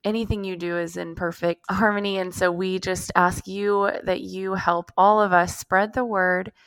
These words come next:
and save more lives on something that's so preventative. And we just thank you for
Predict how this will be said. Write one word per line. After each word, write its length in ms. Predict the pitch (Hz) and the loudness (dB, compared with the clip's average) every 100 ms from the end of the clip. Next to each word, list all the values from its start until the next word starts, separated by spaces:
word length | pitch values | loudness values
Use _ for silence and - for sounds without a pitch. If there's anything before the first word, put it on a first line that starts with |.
| _ _ | _ _
and 180 | - 180 | -6 -6
save 320 | 165 175 180 | 0 0 0
more 200 | 196 208 214 | -2 -2 2
lives 500 | 175 165 180 202 - | 4 4 0 -6 -8
on 160 | 185 170 | -8 -8
something 380 | 180 170 175 170 | -10 -10 -10 -8
that's 260 | 170 - | -10 -8
so 160 | - 175 | -8 -6
preventative. 1200 | - 180 170 165 165 175 _ - - 202 240 277 _ _ - - _ _ _ | -4 -4 -4 -4 -6 -10 _ -6 -4 -4 -6 -12 _ _ -20 -20 _ _ _
And 320 | 185 180 175 | -6 -6 -6
we 300 | 180 180 185 - - | -6 -6 -6 -8 -12
just 240 | 185 180 | -12 -8
thank 260 | - 180 175 | -4 -4 -6
you 140 | 180 | -12
for 640 | 175 175 170 170 165 170 | -10 -6 -2 0 0 -4